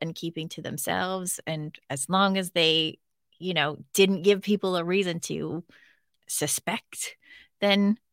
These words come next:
they could live a life that was with partner, perhaps as,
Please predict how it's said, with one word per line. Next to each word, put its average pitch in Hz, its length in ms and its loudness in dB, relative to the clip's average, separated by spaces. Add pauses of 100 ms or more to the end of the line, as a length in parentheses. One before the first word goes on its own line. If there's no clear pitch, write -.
(140)
they 185 100 2
could 214 500 4
live 165 440 -4
a 160 80 -2
life 151 320 -2
that 104 220 0
was 156 380 -2 (220)
with 220 240 6
partner, - 360 -2 (200)
perhaps 185 540 0 (100)
as, 196 280 6